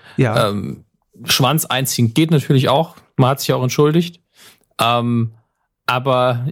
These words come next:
Speaker 2: äh, es entsteht halt schon der Eindruck, dass als man diese Tweets abgesetzt hat und vielleicht einer in der Redaktion gesagt hat,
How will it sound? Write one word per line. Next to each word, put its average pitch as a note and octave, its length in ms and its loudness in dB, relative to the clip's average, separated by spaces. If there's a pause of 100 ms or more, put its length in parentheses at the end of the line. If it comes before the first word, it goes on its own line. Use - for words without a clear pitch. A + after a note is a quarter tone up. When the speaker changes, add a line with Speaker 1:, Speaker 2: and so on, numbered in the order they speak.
Speaker 2:
äh, C3+ 120 0 (320)
es C3 200 0
entsteht E3 360 2
halt D3+ 140 0
schon D#3+ 180 0
der C3+ 100 2
Eindruck, C#3 320 -4
dass C3+ 140 0
als B2+ 200 -2
man C3+ 120 4
diese B2 160 0
Tweets F3 240 2
abgesetzt A#2 580 -2
hat C#3 180 0
und A2+ 80 -8
vielleicht B2 280 -2
einer D3 240 0
in C3+ 60 0
der B2+ 100 0
Redaktion B2 300 0
gesagt A#2 240 2
hat, A2 120 -2